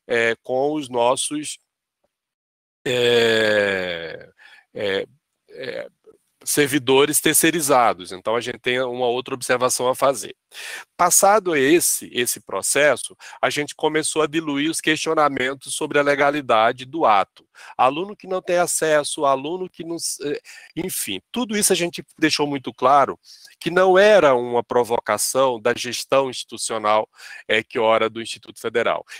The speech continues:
que era uma provocação da educação brasileira a um movimento novo.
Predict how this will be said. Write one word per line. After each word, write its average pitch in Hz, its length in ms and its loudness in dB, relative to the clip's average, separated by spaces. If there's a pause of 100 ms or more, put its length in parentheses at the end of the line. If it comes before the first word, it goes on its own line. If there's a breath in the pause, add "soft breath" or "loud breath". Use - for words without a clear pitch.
(120 loud breath)
que 160 200 0
era 196 320 6
uma 139 260 2
provocação 120 1080 -2
da 143 240 0
educação 180 580 -2
brasileira 143 640 0
a 160 100 4
um 180 160 8
movimento 165 600 -6
novo. 139 600 -4